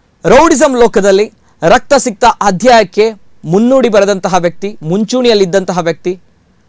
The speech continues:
ತದನಂತರ ಈಗ ಕಾಲ ಬದಲಾಗಿದೆ, ಆ ವ್ಯಕ್ತಿ ಸಮಾಜದ ಶಕ್ತಿಯಾಗಿ ಬೆಳೀತಾ ಇದ್ದಾನೆ.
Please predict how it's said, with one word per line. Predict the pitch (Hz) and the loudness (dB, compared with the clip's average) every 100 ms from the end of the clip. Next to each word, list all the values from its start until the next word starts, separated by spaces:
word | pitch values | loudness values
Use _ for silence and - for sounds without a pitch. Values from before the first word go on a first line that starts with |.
| _ | _
ತದನಂತರ | 175 208 247 277 208 175 196 - - - | -2 2 0 2 2 2 -2 -16 -20 -8
ಈಗ | 180 185 | -2 0
ಕಾಲ | 185 190 240 262 | 2 2 4 4
ಬದಲಾಗಿದೆ, | 214 214 214 185 190 214 202 - - | 2 2 2 2 -2 -4 -8 -20 -2
ಆ | 160 | 0
ವ್ಯಕ್ತಿ | 170 247 - 233 185 202 _ _ - | 2 0 0 0 0 -4 _ _ -6
ಸಮಾಜದ | 190 202 233 214 196 | -2 2 2 2 0
ಶಕ್ತಿಯಾಗಿ | - 226 - 254 220 196 | -2 -4 0 0 2 2
ಬೆಳೀತಾ | 170 165 160 123 | 0 0 -2 -4
ಇದ್ದಾನೆ. | 104 - | -6 -18